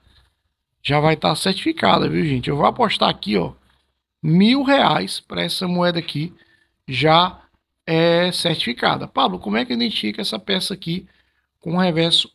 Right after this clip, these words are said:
horizontal a noventa graus ou a duzentos e setenta graus? Você vai ter que pegar ela aqui, ó. Essa pecinha aqui nessa posição, gente, ó. Tá vendo ela aqui, ó?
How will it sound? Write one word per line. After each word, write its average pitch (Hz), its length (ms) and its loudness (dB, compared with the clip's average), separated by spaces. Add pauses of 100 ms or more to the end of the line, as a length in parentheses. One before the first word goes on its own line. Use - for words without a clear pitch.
(120)
horizontal 180 1000 -4 (440)
a - 140 -6
noventa 165 380 -2
graus 151 320 2
ou 170 80 0
a - 20 -2
duzentos 160 320 -4
e - 40 -8
setenta 156 300 -10
graus? 147 280 -4
Você 165 80 -8
vai 180 100 -4
ter 185 120 -10
que - 60 -20
pegar 196 220 -4
ela 226 80 -2
aqui, 190 300 -4
ó. 131 100 -4 (720)
Essa 160 120 -12
pecinha 175 360 -4
aqui 185 160 -4
nessa 202 460 0
posição, 214 800 -4
gente, 117 200 -8
ó. 151 120 -8
Tá 151 120 -10
vendo 175 200 -2
ela 190 160 2
aqui, 202 200 -4
ó? 180 140 -4